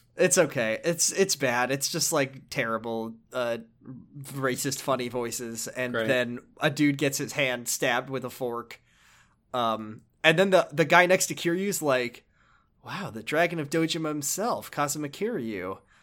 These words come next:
Speaker 1: Um,
Speaker 2: Yeah,
Speaker 1: I
Speaker 2: you,
Speaker 1: heard you"
Speaker 2: you offed your patriarch, didn't you, huh?
Speaker 1: Yeah, that's pretty, that's pretty fucking wild. Um, and then he, like, goes to stab Kiryu in the face with a fork.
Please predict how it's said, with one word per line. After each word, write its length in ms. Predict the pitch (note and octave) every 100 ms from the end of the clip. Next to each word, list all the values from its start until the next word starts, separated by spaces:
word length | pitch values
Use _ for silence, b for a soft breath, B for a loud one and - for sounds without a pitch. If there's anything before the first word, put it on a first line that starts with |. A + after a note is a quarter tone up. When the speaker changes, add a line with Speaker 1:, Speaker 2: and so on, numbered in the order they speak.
| b b -
Speaker 1:
Um, 340 | A#2+ A2 G#2+
Speaker 2:
Yeah, 320 | - B2 G2 F#2+
Speaker 1:
I 80 | G#3
Speaker 2:
you, 40 |
Speaker 1:
heard 200 | F3 C#3
you" 240 | C#3+ C#3+ C#3
Speaker 2:
you 60 |
offed 340 | C3+ B2+ B2 -
your 100 | A2+
patriarch, 640 | C#3+ - - A2+ G2+ G2
didn't 260 | D#3+ D#3+ A2
you, 160 | G#2+ - -
huh? 280 | G#2 C3 F#3
Speaker 1:
Yeah, 360 | A2 E3+ A3+ G#2+
that's 200 | G#3 -
pretty, 320 | D#3+ B2 A2+ - -
that's 180 | F3 -
pretty 160 | B2
fucking 380 | G2 A2 G#2 A2
wild. 460 | G#2+ G#2+ B2 D#3+ G3+ b b b b -
Um, 200 | B2 B2 B2
and 160 | D3+
then 80 | F#3+
he, 100 | A3+
like, 160 | A#3+ -
goes 220 | F3 F#3+
to 80 | F#3+
stab 380 | - D3 E3 E3
Kiryu 340 | F3 F3 G3
in 60 | F#3
the 80 | C#3+
face 340 | D3 D3 D#3+
with 100 | D#3+
a 60 | B2+
fork. 500 | - C3 G#3 -